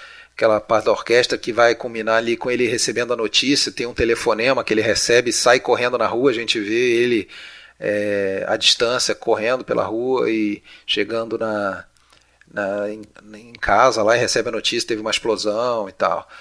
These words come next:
E, e aí a gente vai conhecer como que o casal se apaixonou lá no passado e tudo mais, né? E é uma coisa sempre ligada, ah, o romance ligado à questão artística, né? É um cara muito inseguro.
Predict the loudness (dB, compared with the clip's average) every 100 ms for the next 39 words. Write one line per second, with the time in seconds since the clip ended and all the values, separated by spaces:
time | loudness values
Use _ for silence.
0 | -12 -10 -10 -10 -6 -4 -2 -2 -4 -4
1 | -6 -8 -10 -12 -16 -6 -2 0 0 -2
2 | -4 -2 -2 0 -4 -6 -14 _ _ -20
3 | -20 _ _ -20 -10 2 2 2 0 0
4 | 0 -2 -2 -2 -4 -4 -4 2 2 4
5 | 0 0 -2 -4 -2 -4 -4 0 2 2
6 | 0 -4 0 0 2 0 -2 -8 -10 -6
7 | -4 -4 -4 -2 0 0 0 0 0 0
8 | 0 -2 0 4 6 6 4 -2 -10 -18
9 | -18 -20 -20 -4 -2 0 -2 -4 -4 -4
10 | -2 2 6 6 4 0 -4 -4 -4 -4
11 | -4 -4 -4 -2 0 -2 0 0 0 -4
12 | -6 -2 -4 -4 -4 -2 -2